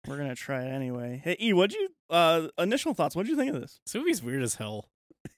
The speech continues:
Speaker 1: Yeah?
Speaker 2: It's, it's a, fu-, it's a weird-ass movie. It's, like, so many different ideas kind of meshing together. Um, I have a feeling linguists probably love this movie.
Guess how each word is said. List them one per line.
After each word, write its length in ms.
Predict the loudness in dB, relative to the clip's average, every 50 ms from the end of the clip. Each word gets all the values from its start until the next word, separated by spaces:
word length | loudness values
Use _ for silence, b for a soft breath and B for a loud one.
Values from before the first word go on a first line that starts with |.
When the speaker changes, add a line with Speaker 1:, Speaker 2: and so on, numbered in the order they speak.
| _ _ -2
Speaker 1:
Yeah? 240 | 2 6 6 6 6
Speaker 2:
It's, 220 | 6 2 0 -4 -8
it's 160 | -12 -8 -6
a, 120 | -6 -6 -6 -8
fu-, 200 | -12 -14 -14 -14 -12
it's 200 | -12 -10 -8 -6
a 60 | -8
weird-ass 640 | -8 -8 -6 -4 -4 -2 -2 -2 -2 -4 -4 -6 -6
movie. 420 | -6 -6 -6 -6 -6 -6 -6 -8 _ _ _ _ _ b b b b b b b
It's, 300 | -8 -6 -2 0 2 4
like, 340 | 4 4 4 4 0 -6 -18 _ _ _ _ _ _ _ _ _ _ _ _ _ _ _ -2
so 340 | 0 2 4 4 6 6
many 340 | 6 6 4 4 4 4 2
different 760 | 2 0 0 2 2 2 0 0 2 4 6 6 4 2 0 _ _ _ _ _ _ _ _
ideas 680 | 2 4 4 4 4 4 4 6 6 6 6 4 4 2
kind 240 | 0 0 0 2 2
of 220 | 2 2 2 0
meshing 520 | -2 -2 -2 -2 -2 -2 0 0 0 0 0
together. 640 | 0 -2 0 0 -2 -2 -2 -2 -2 0 -2 -4 -6 _ _ _ _ _ _ _ _ _ _ _ _
Um, 420 | -4 -2 -2 0 -2 -2 -2 -4 -8 -10 -4 2
I 40 | 4
have 80 | 4 4
a 60 | 4
feeling 400 | 4 4 6 6 6 6 6 4
linguists 400 | 4 4 2 4 4 4 2 2
probably 280 | 2 2 2 2 2 0
love 260 | 0 0 0 0 0
this 180 | -2 -2 -2 -2
movie. 440 | -2 -2 -4 -4 -4 -4 -6 -6